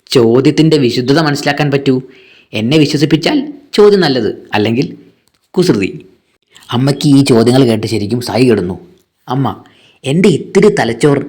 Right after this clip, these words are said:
നീ പുണ്ണാക്കാൻ നോക്കുന്നു." കുഞ്ഞ്, "എൻ്റെ തലയിലെ പുണ്ണ് മാറ്റാൻ നോക്കുകയാണ്." അമ്മ, "നിൻ്റെ സംശയം തന്നെയാണ് പ്രശ്നം." കുഞ്ഞ്, "അതിൽ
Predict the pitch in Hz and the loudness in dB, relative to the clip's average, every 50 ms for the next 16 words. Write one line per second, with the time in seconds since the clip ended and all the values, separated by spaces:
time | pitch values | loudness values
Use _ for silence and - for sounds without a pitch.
0 | - - - 156 170 170 165 143 139 147 175 185 175 165 170 165 151 139 123 117 | -10 -4 0 0 0 2 2 0 2 4 4 2 2 0 0 -2 -2 -2 -2 -2
1 | 113 - 123 113 95 - - - _ _ _ _ _ _ _ - 107 110 117 110 | -2 -2 -2 -2 -4 -6 -12 -18 _ _ _ _ _ _ _ -8 -4 -4 -2 -4
2 | 92 - - - _ _ _ _ _ - - 104 104 123 - 117 113 113 120 123 | -4 -8 -14 -20 _ _ _ _ _ -16 -10 -6 -6 -2 -2 0 0 2 2 2
3 | 139 139 - - 120 117 131 143 139 131 123 120 - - 151 165 170 165 160 - | 0 0 0 -2 -2 -2 0 0 0 0 -2 -4 -2 0 2 2 4 2 2 0
4 | - 156 160 151 143 139 123 107 104 - - - _ _ _ _ _ _ _ _ | 0 0 0 2 2 0 0 -2 -6 -10 -18 -20 _ _ _ _ _ _ _ _
5 | _ - 120 113 117 113 98 90 - - - _ _ _ _ - 113 120 139 170 | _ -10 -6 -4 -2 -2 -4 -4 -8 -14 -20 _ _ _ _ -8 -4 0 0 0
6 | 175 135 120 117 117 - 165 170 165 156 143 131 131 131 123 110 110 117 113 - | 0 0 -4 -4 -2 0 0 2 2 2 0 -2 -2 -2 -2 -2 -2 -4 -6 -8
7 | - - - 113 98 - - _ _ _ - 113 117 123 117 101 - - - - | -10 -10 -8 -8 -8 -8 -10 _ _ _ -6 -6 -4 -4 -4 -6 -8 -12 -16 -14
8 | - - 101 113 | -10 -4 -2 0